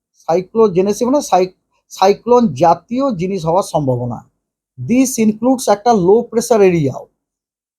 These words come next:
লো প্রেশার এরিয়াকেও কিন্তু সাইক্লোজেনেসিস বলা হয়। সাইক্লোজেনেসিস মানে যদিও সাইন্টি-, টেকনিক্যালি কথাটা হচ্ছে সাইক্লোজেনেসিস,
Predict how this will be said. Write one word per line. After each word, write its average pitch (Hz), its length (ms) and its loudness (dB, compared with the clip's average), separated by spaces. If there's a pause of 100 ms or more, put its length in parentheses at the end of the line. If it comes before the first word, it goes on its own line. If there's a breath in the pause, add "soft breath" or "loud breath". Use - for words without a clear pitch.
(520)
লো 180 220 2
প্রেশার 226 400 0
এরিয়াকেও 220 540 0
কিন্তু 247 540 -2
সাইক্লোজেনেসিস 160 640 0
বলা 127 200 -4
হয়। 123 100 -8 (260)
সাইক্লোজেনেসিস 220 840 0
মানে 226 320 -2 (160)
যদিও 214 600 0
সাইন্টি-, 208 420 -4 (260 soft breath)
টেকনিক্যালি 247 720 0 (440)
কথাটা 220 400 2
হচ্ছে 226 300 2
সাইক্লোজেনেসিস, 202 1300 -2